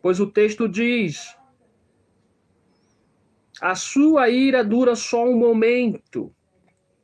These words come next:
Então, o texto diz que a, a ira do Senhor dura só um instante. É como uma nuvem passageira que obscurece o sol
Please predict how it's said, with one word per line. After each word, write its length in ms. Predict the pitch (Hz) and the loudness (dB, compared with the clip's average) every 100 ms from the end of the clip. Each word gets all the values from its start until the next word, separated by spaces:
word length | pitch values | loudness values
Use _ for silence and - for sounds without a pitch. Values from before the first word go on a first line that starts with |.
| _ _ _ _ _ _ _ _ _ - - | _ _ _ _ _ _ _ _ _ -20 -6
Então, 360 | 196 214 240 262 | -4 0 0 0
o 80 | 254 | 0
texto 300 | 233 214 190 | -2 -2 -4
diz 300 | 196 226 214 | -4 -4 -2
que 80 | |
a, 220 | 196 185 - | -2 -2 -2
a 120 | 170 | -2
ira 380 | 202 240 262 240 | 0 0 0 0
do 120 | 208 | -4
Senhor 380 | - 175 196 208 | -4 -2 0 0
dura 260 | 196 214 | 0 0
só 280 | 208 - 202 | -2 -2 0
um 100 | 208 | 0
instante. 680 | 208 202 - 214 214 165 - | 0 -4 -2 0 0 -2 -6
É 60 | 160 | -6
como 260 | - 196 | -2 -2
uma 100 | 202 | 0
nuvem 380 | 196 214 208 202 | 0 0 0 -2
passageira 840 | 196 190 - 175 151 170 175 202 | -2 -8 -4 -4 -2 0 0 0
que 360 | 202 220 240 285 | -2 -2 0 0
obscurece 1080 | - 196 233 226 214 214 - 185 170 170 - | 2 2 2 0 -2 -6 -2 0 0 -2 -4
o 60 | 214 | -4
sol 580 | - 196 185 226 339 | -2 0 2 0 -2